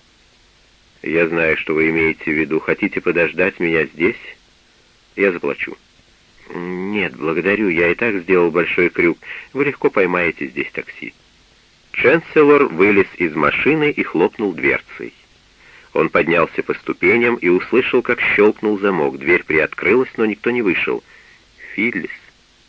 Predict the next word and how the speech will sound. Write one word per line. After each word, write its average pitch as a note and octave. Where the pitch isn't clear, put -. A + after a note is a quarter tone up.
«Заходите», — D#2